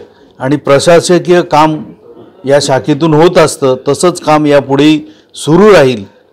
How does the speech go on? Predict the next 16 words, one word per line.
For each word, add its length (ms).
संपर्क, 580
लोकांच्या 800
संपर्कासाठी, 1200
साठी 500
शाखा 580
आणि 500
समन्वय, 600
अ, 480
संपर्क 500
कार्यालय 680
ही 140
वेगवेगळी 500
आहेत. 340
नगरसेवकांची 880
कार्यालय 440
आहेत 120